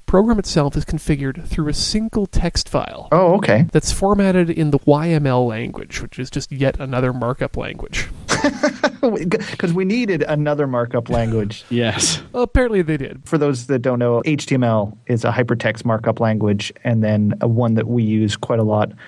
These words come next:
Speaker 2: um, Markdown, which is another markup language that, uh, uses very simple to use terms and symbols to, uh, allow you to mark up your plain text documents so that it makes sense.
Speaker 1: When we say language, we don't mean some sort of, uh, obscure, uh,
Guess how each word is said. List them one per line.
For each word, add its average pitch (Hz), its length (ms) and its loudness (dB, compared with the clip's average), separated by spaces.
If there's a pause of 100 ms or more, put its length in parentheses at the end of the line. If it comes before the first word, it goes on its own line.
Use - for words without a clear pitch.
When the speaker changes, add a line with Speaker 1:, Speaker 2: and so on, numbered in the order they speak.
(140)
Speaker 2:
um, 104 380 2
Markdown, 123 640 0
which 117 200 0
is 107 140 0
another 107 360 2
markup 104 400 0
language 104 420 0
that, - 260 -2
uh, - 180 2
uses 113 520 0 (300)
very 107 320 0 (420)
simple 117 480 0
to 110 180 -2
use 104 440 0
terms 101 500 0
and 113 240 2
symbols 113 440 0
to, 117 260 0
uh, 110 180 2
allow 110 140 2
you 107 140 2
to - 140 -2
mark 107 300 0
up 113 160 0
your 110 160 0
plain 110 300 0
text 107 260 -2
documents 107 400 0
so 110 100 -2
that 101 140 2
it 92 80 2
makes 104 220 0
sense. 104 340 0
Speaker 1:
When 208 120 0
we 202 100 -4
say 185 220 -2
language, 131 420 -6
we 139 80 -4
don't 143 160 -4
mean 135 160 -10
some 147 200 -8
sort - 160 -12
of, 123 360 -14
uh, - 120 -12
obscure, 127 840 -12
uh, 135 160 -14